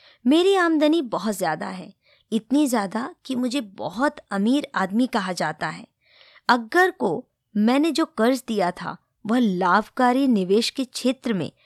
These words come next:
मेरा पहला प्रशिक्षण था। इस अनुभव से मुझे जो ज्ञान हासिल हुआ, वह मेरे बहुत काम आया। मेरी जमा पूंजी बढ़ने पर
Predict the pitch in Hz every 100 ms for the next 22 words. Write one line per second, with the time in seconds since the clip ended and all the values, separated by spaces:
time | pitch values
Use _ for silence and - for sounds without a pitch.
0 | _ _ 226 277 311 311 - 151 185 247
1 | 277 202 190 - 185 - 170 - 165 -
2 | _ _ _ - 349 339 294 254 220 220
3 | - 220 196 175 208 254 _ _ - 233
4 | 214 170 202 202 302 302 254 233 226 196
5 | 180 - _ _ _ 233 302 294 285 254
6 | - 190 196 262 - 190 175 165 147 -
7 | - _ _ _ _ 226 277 320 349 226
8 | 220 269 294 247 240 240 208 180 196 262
9 | 294 -